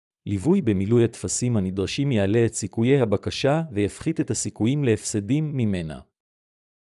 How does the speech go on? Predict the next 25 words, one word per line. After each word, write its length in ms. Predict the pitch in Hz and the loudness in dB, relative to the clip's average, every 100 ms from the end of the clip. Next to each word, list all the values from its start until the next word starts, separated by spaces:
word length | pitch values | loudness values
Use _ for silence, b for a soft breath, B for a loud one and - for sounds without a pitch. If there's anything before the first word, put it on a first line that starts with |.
| _ - | _ -6
לסיכום, 720 | 98 - 98 - 76 60 - _ _ _ _ _ _ _ _ _ | -2 -2 -2 -4 -6 -8 -18 _ _ _ _ _ _ _ _ _
פריסת 500 | - 98 - 143 131 | -8 -4 2 2 2
מס 260 | 101 101 98 | 0 0 0
שבח 520 | - 101 107 113 - | -2 0 2 0 0
היא 80 | 104 | -2
משתלמת 680 | 98 - 107 113 139 143 | -2 0 2 2 0 0
על 100 | 110 | -2
פי 160 | 104 131 | 0 0
רוב 380 | 113 127 131 131 | 4 2 2 -4
במקרים 520 | 104 98 95 110 110 | -2 -2 0 0 2
מסוימים. 680 | 95 - 101 98 92 69 57 - _ _ _ _ _ _ _ _ _ _ | 2 -2 -2 -2 -4 -8 -12 -18 _ _ _ _ _ _ _ _ _ _
כדי 240 | 104 95 110 | -2 2 2
לפרוס 440 | - - 123 123 | 0 0 0 0
את 100 | 104 | -4
התשלום, 580 | 98 104 113 123 123 123 - | -4 -4 -2 -2 -2 -8 -4
יש 240 | 110 - | -4 2
להגיש 360 | 107 95 107 104 | 2 2 -4 -2
בקשה, 540 | 104 - - 85 71 - _ _ _ | -2 -2 -4 -4 -4 -10 _ _ _
טופס 360 | - 139 - - | -2 0 0 -4
שבעת 420 | - 104 127 151 | -4 -2 0 2
אלפים 380 | 131 104 113 98 | 0 0 -2 -4
ושלוש, 680 | 92 104 98 104 87 - _ _ _ - | -2 -2 0 0 -2 -14 _ _ _ -2
למשרדי 640 | 107 101 - 104 98 147 | 0 0 0 0 4 2
רשות 360 | 127 127 - - | 2 0 -2 0
המיסים. 540 | 104 98 - 82 58 | 0 0 -4 -6 -10